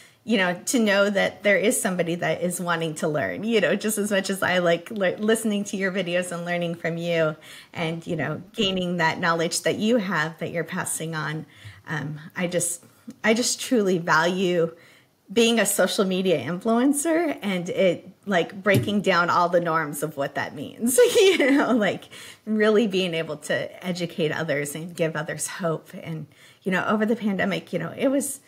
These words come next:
it was such a scary time. It, you know, I'm here in the Seattle area. We were,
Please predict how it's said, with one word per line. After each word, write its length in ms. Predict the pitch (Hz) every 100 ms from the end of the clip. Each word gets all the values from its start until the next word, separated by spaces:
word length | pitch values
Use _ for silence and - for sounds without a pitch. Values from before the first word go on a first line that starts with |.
| _ _ -
it 140 | 294
was 160 | 294 302
such 380 | - 247 233 -
a 80 | 240
scary 560 | - - 214 185 175
time. 540 | 180 214 190 165 160 143
It, 220 | 220 185
you 160 | 196 202
know, 180 | 165 160
I'm 240 | 202 233 254
here 200 | 247 240
in 80 |
the 80 | 196
Seattle 480 | 185 - 185 180 196
area. 360 | 190 190 208 220
We 160 | 202 220
were, 280 | 202 175